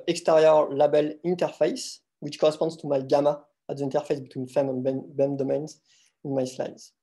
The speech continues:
And I plot it. So let me just run it here.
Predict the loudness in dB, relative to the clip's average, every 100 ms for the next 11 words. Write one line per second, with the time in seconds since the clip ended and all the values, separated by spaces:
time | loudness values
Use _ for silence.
0 | _ _ _ -2 -2 -2 -6 -8 -14 -8
1 | -4 -4 -6 _ _ _ _ -14 -10 -2
2 | 0 -2 -6 -8 -6 -8 -8 -6